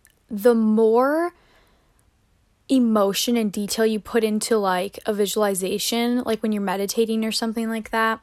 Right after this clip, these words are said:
and you're visualizing these, like, things, maybe you're trying to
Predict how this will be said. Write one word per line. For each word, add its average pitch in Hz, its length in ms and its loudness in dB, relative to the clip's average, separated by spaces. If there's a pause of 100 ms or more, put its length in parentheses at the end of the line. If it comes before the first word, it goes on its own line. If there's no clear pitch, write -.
(180)
and 214 160 -4
you're 196 100 -8
visualizing 208 760 -4
these, 196 360 -6
like, 180 300 -6 (520)
things, 226 320 -2
maybe 202 180 -4
you're 196 100 -4
trying 208 240 -4
to 190 220 -6